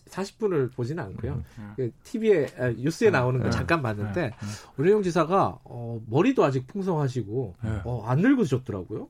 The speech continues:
Speaker 1: 그래갖고,
Speaker 3: 네. 동안-, 네, 그
Speaker 1: 어, 굉장히
Speaker 3: 네.
Speaker 1: 와, 이 사람 점-,
Speaker 3: 네.
Speaker 1: 젊어 보인다 이런 느낌이
Speaker 2: 잠이
Speaker 1: 들어서.
Speaker 2: 안 와서,
Speaker 1: 네.
Speaker 2: 보수의 위기 때문에 잠이 안 와서 살도 쭉 빠졌다고 앞에 그렇게 얘기하시더라고요.
Speaker 1: 아, 살도 좀 빠진 것 같아요,
Speaker 2: 네.
Speaker 1: 실제로.
Speaker 3: 음.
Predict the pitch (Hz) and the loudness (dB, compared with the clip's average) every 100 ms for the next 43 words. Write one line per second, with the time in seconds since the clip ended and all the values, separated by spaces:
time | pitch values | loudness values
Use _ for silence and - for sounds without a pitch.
0 | - 151 131 175 175 160 156 170 147 135 | -2 2 2 2 2 2 0 -4 -4 -8
1 | 123 185 190 151 160 185 175 151 127 - | -4 0 2 2 2 4 4 2 0 -2
2 | 107 117 117 120 139 160 147 127 - 139 | -8 -6 -4 -4 -2 0 0 -4 -2 0
3 | 156 117 147 190 202 143 120 110 123 104 | 0 2 4 4 6 4 4 4 2 0
4 | - 151 185 147 - 135 127 127 196 120 | -2 2 2 0 -4 0 4 6 6 6
5 | 101 110 180 131 80 139 120 123 139 170 | 4 4 4 4 2 -2 4 4 6 4
6 | 113 117 135 127 113 - 117 147 101 107 | 4 0 0 0 -2 0 2 2 2 0
7 | 104 196 190 180 180 - 185 185 - 120 | 0 0 2 0 -6 -2 0 0 2 2
8 | 90 - 101 80 - 92 - - - 104 | 2 0 -4 -4 -4 -2 0 0 0 4
9 | 294 269 202 165 214 233 151 110 104 90 | 6 6 4 4 4 4 4 6 6 4
10 | 82 82 98 90 104 | 2 2 0 -4 -8